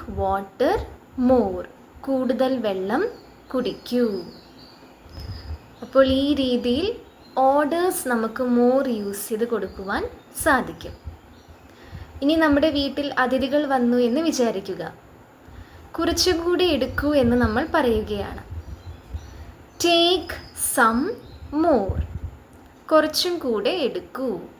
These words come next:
പക്ഷേ ഇതൊരു ഓർഡർ പോലെ നം-, അവർക്ക് തോന്നിയേക്കാം, "കുറച്ചും കൂടെ എടുക്കൂ, take some more." അപ്പോൾ ഇതൊന്നും കൂടെ സോഫ്റ്റ് ആക്കാൻ വേണ്ടി നമ്മൾ എന്ത് ചെയ്യുക?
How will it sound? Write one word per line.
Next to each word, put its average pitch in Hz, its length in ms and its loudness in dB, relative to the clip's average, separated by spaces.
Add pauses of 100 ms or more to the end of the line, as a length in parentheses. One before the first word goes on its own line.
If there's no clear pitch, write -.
(680)
പക്ഷേ 294 320 2
ഇതൊരു 359 240 2
ഓർഡർ 339 440 4
പോലെ 349 340 -2
നം-, 320 280 -4
അവർക്ക് 302 420 -2
തോന്നിയേക്കാം, 277 800 0 (220)
"കുറച്ചും 311 380 4
കൂടെ 285 200 2
എടുക്കൂ, 262 420 0 (640)
take 294 220 4
some 262 500 -2
more." 254 240 -2 (1040)
അപ്പോൾ 269 240 0
ഇതൊന്നും 277 380 4
കൂടെ 277 160 2
സോഫ്റ്റ് 277 600 0
ആക്കാൻ 285 340 0
വേണ്ടി 269 220 0
നമ്മൾ 262 240 2
എന്ത് 247 200 0
ചെയ്യുക? 247 540 0